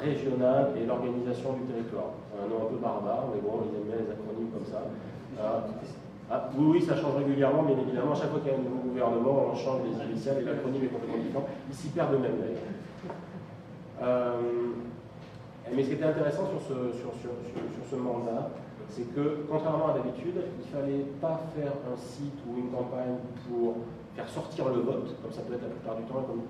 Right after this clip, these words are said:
j'y reviendrai sur différentes campagnes qu'il y a eu aux États-Unis, mais pour, au contraire, inciter les gens à se porter candidat. Ils ont remarqué que, euh, parmi les candidats, c'était toujours la même personne, et caricaturalement, c'était, euh, un homme blanc de cinquante ans,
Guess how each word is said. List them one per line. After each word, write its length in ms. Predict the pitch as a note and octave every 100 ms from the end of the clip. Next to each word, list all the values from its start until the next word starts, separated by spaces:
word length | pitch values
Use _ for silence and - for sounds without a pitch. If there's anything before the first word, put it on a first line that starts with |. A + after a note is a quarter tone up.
| - -
j'y 120 | - A#2
reviendrai 320 | A#2 A#2 B2
sur 120 | - A2
différentes 280 | A2+ A#2 A2+
campagnes 200 | A#2 A#2+
qu'il 80 | A2+
y 40 | A2
a 80 |
eu 40 | A2
aux 120 | G#2+
États-Unis, 320 | G#2 G2+ A#2 - - - - -
mais 80 | C3+
pour, 320 | C#3+ D3 C#3
au 20 |
contraire, 400 | C3+ B2+ E3+ F3 E3
inciter 440 | D#3+ D#3+ D#3 E3
les 200 | D3 C3
gens 400 | B2 D#3 E3+ E3+ B2
à 160 | C3
se 160 | C#3 B2+
porter 400 | - C#3 - D3+
candidat. 360 | B2+ A2+ - - - - - -
Ils 80 | A#2
ont 80 | B2+
remarqué 360 | B2+ B2+ D3 -
que, 80 | C3
euh, 400 | C3 - A2+ A2+
parmi 320 | - C3 C#3
les 120 | A#2+
candidats, 440 | A2+ - - - - -
c'était 320 | A#2+ - E3
toujours 520 | C#3 B2 B2+ D3+ D3+ - - -
la 100 | A#2
même 280 | A#2 C#3 C#3+
personne, 560 | - - - A2+ A#2 - A#2
et 160 | A#2+
caricaturalement, 880 | A#2 B2+ B2+ C3 - A#2+ A2+ A2+ C3+ C3
c'était, 400 | A#2 - B2+ B2
euh, 560 | A2 A2 - - A2+
un 80 | A#2 A#2
homme 480 | A#2+ C3 C#3 C#3 - C#3
blanc 560 | B2 B2 C3 C3+ B2+ B2+
de 60 |
cinquante 420 | B2+ B2+ B2 A#2+
ans, 200 | G2 F#2